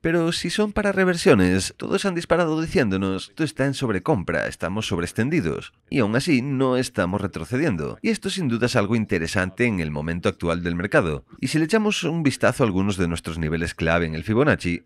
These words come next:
combinado con algunas otras zonas de soporte, empezamos a ver cosas interesantes. En esta zona que os destacaba entre los veintiséis y los veintisiete mil, que sin duda podría continuar actuando como soporte, pero si lleváis un tiempo viendo el canal, y ni siquiera demasiado, más bien en los últimos vídeos,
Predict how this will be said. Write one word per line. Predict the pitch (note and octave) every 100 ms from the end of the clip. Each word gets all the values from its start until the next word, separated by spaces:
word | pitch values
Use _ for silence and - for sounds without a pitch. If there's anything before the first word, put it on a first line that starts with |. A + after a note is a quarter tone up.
| -
combinado | D3+ D#3+ F#3 G#3 F#3+ F3+
con | D3+ D3 D3 C#3
algunas | D#3 F#3+ F#3+ D#3+
otras | D#3 B2+ -
zonas | G#2+ G#2
de | A2
soporte, | - D#3+ A2+ C#3 C#3
empezamos | C#3 F#3+ F#3+ E3
a |
ver | D#3
cosas | - C#3+ C3+
interesantes. | D3+ D3+ D#3 E3+ A2+ C2 G1+ -
En | -
esta | F#3+ -
zona | F#3 C#3+ D3
que | C#3+
os | G2
destacaba | F2+ D#2+ F#2 F#2
entre | G2+ G2+
los | E2+ D2
veintiséis | D#2+ D2 - C#2 F2 G#2 A#2
y | F#2+
los | C#2+ D2+
veintisiete | C#2 - F#2 F#2
mil, | D3 E2+ F2+ -
que | C#3+
sin | E3
duda | F3 G#3+
podría | F#3+ G2+ A2
continuar | G#2 F2+ E2 E2+ F#2
actuando | - F2 F2
como | F2+ G#2
soporte, | C3 E3 F#2 F2+ F2 - -
pero | D#3+ F3 E3 E3+
si | -
lleváis | F3+ F#3 G#3+ F#3
un | A#2
tiempo | A#2 C3 G#2+
viendo | G#2 A2+
el | F#2
canal, | E2 B2 B2+ G2
y | B2+ G#2+
ni | F2+
siquiera | - - C#3
demasiado, | A2 - - C3+ A#2 A2+ -
más | A#2
bien | G#2+ F#2+
en | F2
los | F2
últimos | F#2 G#2+ C3
vídeos, | D3+ F#2 G2 G2+